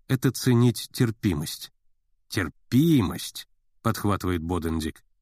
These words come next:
"Терпимость", повторяю я. Бережное отношение к другому, понимание другого. Пусть каждый живет по-своему, но терпимость в нашем возлюбленном Отечестве звучит как слово на незнакомом языке.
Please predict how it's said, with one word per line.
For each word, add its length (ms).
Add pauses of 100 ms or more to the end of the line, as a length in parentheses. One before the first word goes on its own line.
(160)
"Терпимость", 880 (240)
повторяю 500
я. 220 (600)
Бережное 760
отношение 760
к 100
другому, 720 (600)
понимание 680
другого. 640 (680)
Пусть 300
каждый 380
живет 300
по-своему, 680 (520)
но 120
терпимость 680
в 60
нашем 320
возлюбленном 680
Отечестве 680 (420)
звучит 400
как 220
слово 380
на 80
незнакомом 580
языке. 580